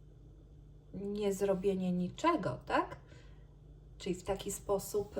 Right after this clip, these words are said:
e, w jak-, e, tutaj jest stawianie oporu też, czyli,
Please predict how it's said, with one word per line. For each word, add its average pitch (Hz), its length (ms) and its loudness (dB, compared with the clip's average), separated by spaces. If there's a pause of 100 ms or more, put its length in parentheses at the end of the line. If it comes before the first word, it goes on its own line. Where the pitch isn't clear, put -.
e, 185 320 0
w 185 60 -2
jak-, 196 120 0
e, 180 800 -2
tutaj 214 240 -2
jest - 340 -2
stawianie 214 680 -2
oporu 226 640 4
też, - 540 -6
czyli, 180 560 -4